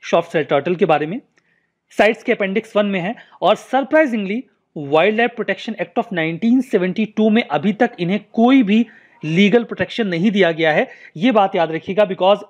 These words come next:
इस स्टेटमेंट का इस्तेमाल करके आपको ट्रिक किया जा सकता है। थ्रेट, टर्टल मीट को और उनके अंडों को खाने के लिए अक्सर इन्हें मार दिया जाता है। सिल्ट जहां पर होती है, जहां पर ये रहना पसंद करते हैं, उनको माइन कर लिया जाता है, या वेटलैंड और जो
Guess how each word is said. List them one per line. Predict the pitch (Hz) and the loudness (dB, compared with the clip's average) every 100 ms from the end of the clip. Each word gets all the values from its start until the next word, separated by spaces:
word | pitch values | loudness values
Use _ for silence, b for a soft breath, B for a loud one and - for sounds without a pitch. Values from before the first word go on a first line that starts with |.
| - | -8
इस | 262 | -8
स्टेटमेंट | - 180 170 190 | -4 -6 -4 -4
का | 185 | -2
इस्तेमाल | 170 - 156 156 | -2 -4 -4 -2
करके | 165 147 | -2 0
आपको | 151 - | -2 0
ट्रिक | 214 180 - | -2 -2 -2
किया | 143 113 | -4 -2
जा | 117 | -6
सकता | - - 120 | -8 -6 -6
है। | - _ - b b b b | -6 _ -20 b b b b
थ्रेट, | - 196 - _ _ _ _ - | 0 0 0 _ _ _ _ -2
टर्टल | 160 190 196 | 0 0 -2
मीट | 185 180 | -4 -4
को | 190 180 185 - | 0 2 0 -2
और | 156 | -4
उनके | 165 160 185 | -4 -4 -4
अंडों | 147 160 175 | -2 0 2
को | 190 | 2
खाने | - 143 170 | 0 -2 -2
के | 190 | 0
लिए | 170 | 0
अक्सर | 170 180 | 0 -4
इन्हें | 170 | -4
मार | 147 139 170 | 0 0 2
दिया | 180 | 0
जाता | 170 160 160 | 0 -2 -2
है। | 180 - _ _ _ _ _ - | -6 -12 _ _ _ _ _ -2
सिल्ट | 262 262 233 151 | 0 0 -2 -4
जहां | 175 180 | -2 0
पर | 196 | 0
होती | 180 180 190 | 0 0 0
है, | 170 202 226 135 | 0 0 -2 -6
जहां | 139 156 | -2 0
पर | 175 | 0
ये | 170 | 0
रहना | 151 151 | 0 0
पसंद | 170 160 175 | -2 -4 -6
करते | 165 147 170 | -4 -2 -4
हैं, | 160 | -4
उनको | 160 147 156 | -6 -2 0
माइन | 147 165 | 0 0
कर | 175 | -2
लिया | 160 156 | 0 0
जाता | 147 143 147 | 0 0 0
है, | 190 B B B | -2 B B B
या | 202 | 0
वेटलैंड | 170 190 202 190 214 _ _ _ _ - | 2 -2 -2 -4 -4 _ _ _ _ -4
और | 147 | -4
जो | 147 | 0